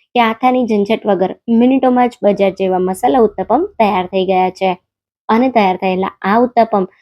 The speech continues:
ના તો તમારા ચવડ થશે, ના કડક બનશે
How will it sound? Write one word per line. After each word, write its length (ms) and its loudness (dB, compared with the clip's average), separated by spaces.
ના 180 2
તો 140 -2
તમારા 400 -2
ચવડ 480 0
થશે, 440 -2
ના 220 -4
કડક 340 0
બનશે 500 0